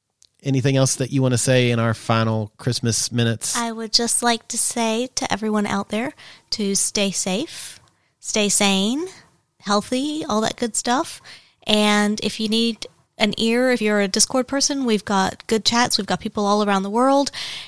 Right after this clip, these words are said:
Speaker 2: And I'm sure there'll be some serious stuff there. I'm sure there'll be some funny stuff.
Speaker 1: Yeah. And it, if you're not on our Discord, that's absolutely okay. Reach out to us
Speaker 2: Yeah.
Speaker 1: on Instagram, Facebook, or Twitter. Uh, you can message us. We are at By the By Podcast. You can email us, the atoms of love at gmail dot com.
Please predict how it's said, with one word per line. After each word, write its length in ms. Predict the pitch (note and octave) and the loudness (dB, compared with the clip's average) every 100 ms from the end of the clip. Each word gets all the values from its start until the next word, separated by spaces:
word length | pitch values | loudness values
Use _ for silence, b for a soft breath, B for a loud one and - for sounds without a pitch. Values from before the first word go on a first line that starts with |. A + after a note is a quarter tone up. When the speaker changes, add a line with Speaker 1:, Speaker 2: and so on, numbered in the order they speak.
| - | 0
Speaker 2:
And 760 | G#3+ G#3 G#3 G#3 G#3 G#3 G3+ - - | 4 6 6 6 4 2 0 -2 0
I'm 140 | A3 | 4
sure 200 | G3+ B3+ | 4 4
there'll 220 | B3 B3 | 6 6
be 140 | B3 B3 | 6 4
some 160 | - | 4
serious 360 | B3 E4 D#4+ D#4 | 4 4 4 4
stuff 280 | - D4+ D4 | 4 2 2
there. 100 | B3+ | 0
I'm 80 | G#3+ | 2
sure 140 | - | 0
there'll 80 | G3 | -2
be 100 | G3 | -2
some 180 | - A3 | -4 -2
funny 220 | C#4+ C4+ | 0 2
stuff. 440 | B3 C4 A#3+ A#3 - _ | 0 0 -2 -2 -10 _
Speaker 1:
Yeah. 140 | G#2 - _ | -6 -6 _
And 140 | D3 C#3 | 2 2
it, 140 | C3 | 2
if 140 | D#3+ | 2
you're 80 | F3 | 6
not 140 | E3 F3 | 6 8
on 100 | D#3 | 8
our 100 | C#3+ | 8
Discord, 360 | C3+ - B2+ | 4 4 4
that's 160 | A#2 A#2+ | 4 2
absolutely 340 | A2+ - G#2 | -2 0 0
okay. 260 | G#2+ A#2+ A2 | 2 2 2
Reach 220 | G#2 B2 | 2 2
out 140 | A#2 G#2+ | 0 0
to 120 | A2 | -2
us 180 | G2+ - | -2 -2
Speaker 2:
Yeah. 80 | A2 | 0
Speaker 1:
on 200 | G#2 G2+ | 0 0
Instagram, 540 | C3 A#2+ - A2+ G#2+ | -2 -2 0 2 2
Facebook, 500 | - A2 - G#2+ G2 - | 0 0 0 -2 -4 -6
or 480 | G#2+ G2+ F#2 F#2+ - | -2 0 0 -2 -6
Twitter. 400 | - G#2+ G2+ G2 B B B - | -2 2 2 0 B B B -4
Uh, 200 | G2+ F#2+ | -2 -2
you 100 | F#2 | -4
can 140 | G#2 G2+ | -2 -2
message 280 | F#2 F#2 | -2 -2
us. 220 | F#2+ - - | -4 -4 -4
We 80 | |
are 140 | F#2 F2 | -4 -4
at 240 | - G2+ - | -6 -6 -6
By 140 | F#2+ | -6
the 80 | F2+ | -4
By 140 | E2+ | -6
Podcast. 520 | F2 G#2+ G#2+ G#2 G2 | -2 -2 0 -2 -2
You 60 | - | -4
can 160 | B2 B2 | -4 0
email 300 | B2 A#2+ A#2 | 2 2 2
us, 160 | A2 | 0
the 140 | - E2+ | -4 -4
atoms 280 | G2+ G2 | -4 -2
of 140 | G2+ F#2 | -4 -2
love 320 | G2 F#2 F2 | -2 -2 -4
at 160 | F2 - | -8 -8
gmail 320 | F#2+ F#2 F2+ | -6 -6 -6
dot 160 | - | -10
com. 480 | - G2+ G2 G2 F#2 | -10 -6 -4 -4 -6